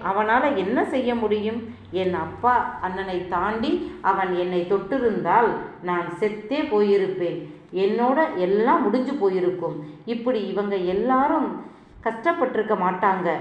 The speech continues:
என்று அவள் சொன்ன நொடி ஓடி வந்து அவள் வாயை மூடியது தமிழ்தான். "என்னடி பேச்சு இது? ஒரு பொம்பளை புள்ள உன்னை விடவாடி எங்களுக்கு இதெல்லாம் பெருசா போயிரும்?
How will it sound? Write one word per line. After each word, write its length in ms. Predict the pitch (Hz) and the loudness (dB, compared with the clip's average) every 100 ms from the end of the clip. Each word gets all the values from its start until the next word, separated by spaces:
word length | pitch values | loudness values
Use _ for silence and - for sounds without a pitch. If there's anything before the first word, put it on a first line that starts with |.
| - - | -6 -4
என்று 380 | 202 208 202 190 | 0 0 0 0
அவள் 400 | 185 185 185 180 | 2 2 0 -2
சொன்ன 500 | - 208 226 269 247 | -2 -2 0 0 2
நொடி 540 | 170 175 208 175 - | 0 2 0 0 -6
ஓடி 440 | 170 180 214 262 294 | -4 0 2 2 0
வந்து 600 | 196 175 180 196 156 - | -2 -2 0 0 -2 -4
அவள் 260 | 180 175 156 | -4 -2 -2
வாயை 440 | 165 196 233 220 | -2 0 0 0
மூடியது 600 | 160 175 185 175 170 165 | -2 -2 0 0 0 -2
தமிழ்தான். 560 | 165 165 190 185 175 170 - - - - - - - | -4 0 0 2 0 -2 -8 -14 -20 -20 -20 -18 -12
"என்னடி 320 | 202 277 311 | -6 -2 0
பேச்சு 480 | 196 190 190 190 160 | 0 0 -2 -6 -6
இது? 500 | 151 175 247 - - - - | -4 0 0 -2 -12 -20 -6
ஒரு 260 | 240 247 233 | 2 2 2
பொம்பளை 340 | 202 214 285 254 | -2 -2 2 2
புள்ள 380 | - 190 226 214 - - - | 2 2 2 2 -2 -10 -6
உன்னை 320 | 196 233 294 | 0 2 4
விடவாடி 720 | 277 262 269 311 269 262 202 | 4 4 4 4 2 0 0
எங்களுக்கு 520 | 196 214 214 208 208 | 0 4 2 2 2
இதெல்லாம் 420 | 185 202 220 269 214 | 2 2 2 2 2
பெருசா 360 | 202 233 262 214 | 2 2 2 4
போயிரும்? 520 | 220 226 269 320 | 4 6 4 4